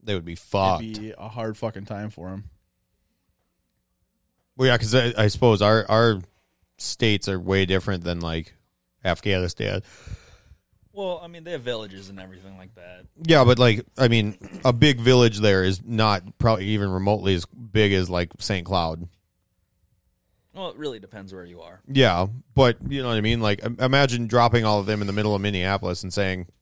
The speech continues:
Speaker 1: "Go fight the war." They would be like,
Speaker 3: Well,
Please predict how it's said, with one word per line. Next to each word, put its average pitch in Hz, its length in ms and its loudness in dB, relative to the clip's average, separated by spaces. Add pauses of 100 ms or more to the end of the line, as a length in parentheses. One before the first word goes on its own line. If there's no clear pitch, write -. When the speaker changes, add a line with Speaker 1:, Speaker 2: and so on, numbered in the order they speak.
(120)
Speaker 1:
"Go 113 100 -2
fight 127 240 2
the 120 80 2
war." 123 280 2
They 101 120 0
would 104 120 -2
be 104 60 -2
like, 95 200 0 (1500)
Speaker 3:
Well, 123 240 -12